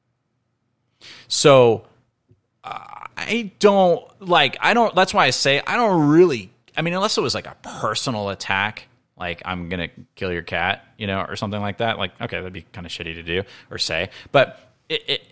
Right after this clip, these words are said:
it, it, it doesn't, it didn't, it didn't warrant the break of trust for me. And I have a lot less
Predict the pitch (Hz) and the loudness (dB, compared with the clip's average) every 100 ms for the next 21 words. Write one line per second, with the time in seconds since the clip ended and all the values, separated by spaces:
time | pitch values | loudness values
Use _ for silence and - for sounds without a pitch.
0 | - 147 165 139 170 - 147 202 175 165 | -12 -10 -8 -4 -4 -2 -2 -2 -2 -6
1 | 131 165 196 131 - - 127 190 - 90 | -6 -4 -4 -6 -12 -18 -6 -6 -6 -6
2 | 113 131 135 - 92 104 - - 95 - | 0 0 -2 -8 -6 -6 -6 -10 -10 -8
3 | - - - _ _ _ _ _ - 95 | -10 -10 -18 _ _ _ _ _ -8 -6
4 | 85 - _ _ _ _ _ _ _ _ | -8 -12 _ _ _ _ _ _ _ _
5 | 113 117 120 147 101 98 123 131 - 107 | 2 2 2 0 -2 -2 0 0 -4 -4
6 | 117 87 - - | -4 -2 -6 -8